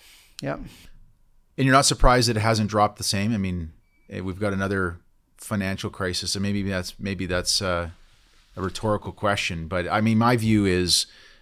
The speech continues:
Speaker 2: the reason, I think, the reason that we haven't seen prices drop is two reasons. One is I think interest rates have gone through the floor,
Speaker 1: Yep.
Speaker 2: which means the borrowing cost is even cheaper than it was already at, which is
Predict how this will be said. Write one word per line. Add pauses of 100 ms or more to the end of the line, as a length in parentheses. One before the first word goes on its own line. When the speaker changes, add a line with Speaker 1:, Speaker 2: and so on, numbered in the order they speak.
(140)
Speaker 2:
the
reason,
I
think, (160)
the
reason
that
we
haven't
seen
prices
drop
is
two
reasons.
One
is
I
think
interest
rates
have
gone
through
the
floor, (260)
Speaker 1:
Yep.
Speaker 2:
which
means
the
borrowing
cost (400)
is
even
cheaper
than
it
was
already
at,
which
is